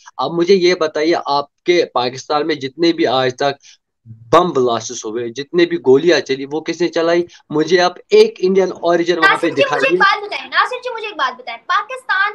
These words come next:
Speaker 2: कोई भी बंदा कहीं पे आतंकवादी निकल आए, किसी के पास असला बरामद हो जाए, कहीं, अ, bomb blast हो जाए, दहशतगर्दी में पकड़ा जाए, तो उसको tag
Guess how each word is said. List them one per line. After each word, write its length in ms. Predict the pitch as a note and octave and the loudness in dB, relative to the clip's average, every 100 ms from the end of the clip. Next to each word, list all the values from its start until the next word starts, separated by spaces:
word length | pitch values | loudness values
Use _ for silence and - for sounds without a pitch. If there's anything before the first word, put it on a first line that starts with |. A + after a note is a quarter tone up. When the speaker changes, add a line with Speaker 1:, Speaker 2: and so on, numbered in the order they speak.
| - E4+ | -8 -12
Speaker 2:
कोई 280 | - B4+ | -8 -8
भी 160 | C#5+ C#5 | -6 -6
बंदा 320 | G#4 E4+ G4 | -6 -6 -6
कहीं 200 | G#4 G#4 | -6 -8
पे 100 | G#4+ | -2
आतंकवादी 580 | E4+ E4+ G4 E4+ E4 F#4+ | -2 -4 -6 -4 -4 -6
निकल 200 | F#4 F4+ | -8 -8
आए, 180 | F4 F4 | -6 -6
किसी 240 | F#4+ F#4+ | -10 -16
के 100 | F#4+ | -10
पास 160 | F4 F4 | -8 -6
असला 240 | E4 F#4 F#4 | -8 -6 -4
बरामद 440 | F4 E4+ F4 F#4+ | 0 -2 -2 -6
हो 120 | E4 | -6
जाए, 240 | E4+ F4 E4+ | -6 -6 -4
कहीं, 380 | E4 E4 G4 - | -4 -6 -10 -10
अ, 200 | D4 C#4 | -8 -6
bomb 320 | C4 F4 F#4 | -4 -4 -2
blast 300 | F#4 G4 F4 | -2 -2 -6
हो 80 | E4 | -6
जाए, 180 | F4 | -2
दहशतगर्दी 580 | D#4+ D#4 F#4 D#4 D4+ F#4+ | -2 -4 -4 -4 -4 -6
में 120 | F#4+ | -10
पकड़ा 320 | F#4+ E4 F4 F4+ | -8 -4 -4 -4
जाए, 200 | F#4+ F#4 | -6 -8
तो 120 | F4+ | -10
उसको 420 | G4 G4+ A4 A4+ | -14 -10 -6 -6
tag 300 | G4+ D#4+ | -4 -4